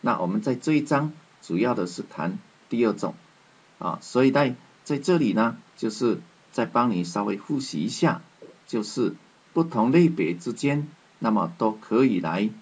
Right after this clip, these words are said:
啊，做函数的负载，就是不同的类都可以有这一个同样的这个 prey 这样子的一个函数。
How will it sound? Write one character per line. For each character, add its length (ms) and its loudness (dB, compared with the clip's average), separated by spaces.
啊， 320 2
做 140 -2
函 280 -4
数 180 -6
的 100 -2
负 200 -2
载， 260 -4
就 120 -2
是 200 -4
不 160 -4
同 220 -2
的 100 2
类 240 4
都 160 2
可 260 0
以 160 2
有 300 -4
这 140 2
一 80 4
个 380 -2
同 240 -2
样 260 2
的 200 2
这 80 -4
个 320 -2
prey 300 0
这 100 -2
样 180 -2
子 160 -8
的 200 -6
一 100 -4
个 160 -8
函 280 -6
数。 280 -2